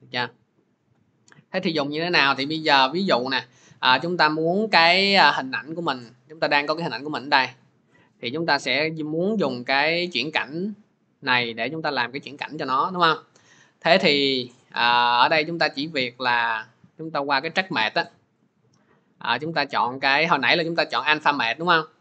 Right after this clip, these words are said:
À, lúc mà mình làm ví dụ á, thì tại vì là lúc đó là chúng ta đang muốn dùng cái alpha của cái layer phía trên. Còn bây giờ chúng ta muốn dùng cái luma ha.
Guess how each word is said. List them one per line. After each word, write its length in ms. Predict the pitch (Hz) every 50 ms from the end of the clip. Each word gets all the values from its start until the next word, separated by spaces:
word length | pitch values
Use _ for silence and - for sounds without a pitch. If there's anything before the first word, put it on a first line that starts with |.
| _ _ _ _ _ _
À, 160 | - - 131
lúc 160 | 156 180 185
mà 240 | 180 143 127 127 123
mình 220 | 127 131 131 127 127
làm 180 | 123 120 120 123
ví 120 | 143 160
dụ 240 | 151 123 104 113 120
á, 100 | 135 143
thì 80 | 139 123
tại 160 | 110 113 120
vì 220 | 127 135 127 123
là 380 | 120 120 120 120 120 120 117 117
lúc 180 | 127 160 196 220
đó 140 | 170 156 180
là 100 | 185 156
chúng 120 | 151 165
ta 80 | 165 156
đang 240 | 143 143 143 147 151
muốn 140 | 165 180
dùng 160 | 175 135 120 120
cái 100 | 156 165
alpha 500 | 156 147 147 - - 147 147 143 143 143
của 140 | 135 135 135
cái 100 | 160 160
layer 300 | 151 143 147 147 139 139
phía 80 | - 165 165
trên. 260 | 175 165 160 160 151 - _ _ _ _ _ _ _ - - -
Còn 180 | 139 127 135
bây 160 | 147 151 151
giờ 240 | 147 143 131 127 127 127
chúng 120 | 156 170
ta 100 | 170 160
muốn 240 | 147 156 170 190 196
dùng 160 | 165 139 127
cái 80 | 127 156
luma 480 | 165 170 170 170 165 165 156 156 151 151
ha. 80 | 151 160